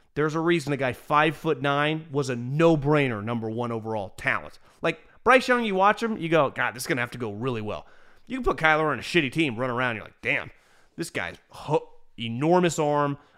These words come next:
elite speed, built like a little tank, even though he's short. I kinda think the Arizona Cardinals go in there. And that's not the,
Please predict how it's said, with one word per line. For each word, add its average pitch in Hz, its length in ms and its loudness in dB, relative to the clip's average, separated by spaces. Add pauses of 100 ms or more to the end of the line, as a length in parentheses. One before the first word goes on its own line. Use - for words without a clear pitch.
elite 123 460 -2
speed, 143 720 -4
built 160 200 -2
like 156 160 0
a 147 60 -8
little 147 180 -6
tank, 131 480 -6
even 135 200 -6
though 139 100 -2
he's 127 80 -8
short. 123 320 -8 (1300)
I 135 80 -4
kinda 196 260 -2
think 135 180 -4
the 117 100 -6
Arizona 113 280 -6
Cardinals 107 460 -6
go 113 240 -6
in 110 100 -6
there. 104 140 -10
And - 80 -10
that's 220 120 -4
not 226 200 -4
the, 131 120 -14